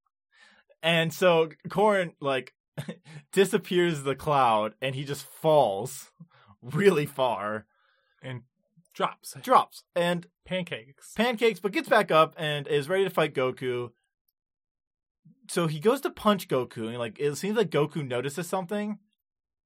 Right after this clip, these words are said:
Speaker 1: And then Goku gets punched in the face. And then he gets comboed really hard.
Speaker 2: Really hard. Getting his ass beat. Reversal, reversal.
Speaker 1: Reversal, reversal, to the point where, um, Tao does a flying knee drop.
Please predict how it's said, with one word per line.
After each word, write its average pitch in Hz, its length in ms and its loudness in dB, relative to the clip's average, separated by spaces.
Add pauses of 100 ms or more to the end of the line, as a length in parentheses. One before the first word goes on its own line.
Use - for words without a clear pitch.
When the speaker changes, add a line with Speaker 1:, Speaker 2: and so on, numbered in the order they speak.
(800)
Speaker 1:
And 135 100 -4
then 156 120 -4
Goku 180 260 -2
gets 208 160 0
punched - 320 -6
in 196 100 -4
the 220 80 -6
face. 98 540 -12 (640)
And 151 140 -2
then 170 120 2
he 175 100 2
gets 170 180 0
comboed 127 560 0 (140)
really 127 340 -4
hard. 104 480 -2
Speaker 2:
Really 220 180 -4
hard. 139 320 -10
Getting 160 100 -12
his 185 100 -8
ass 208 240 -4 (100)
beat. 165 200 -8
Reversal, 208 420 -6
reversal. 147 500 -8 (140)
Speaker 1:
Reversal, 170 420 0
reversal, 123 640 0
to 160 100 -6
the 156 100 -2
point 165 280 -4
where, 139 280 -2
um, 127 300 0
Tao 151 340 4
does 131 220 -2
a 113 120 -4
flying 131 560 -4
knee 113 200 -8
drop. 87 460 -12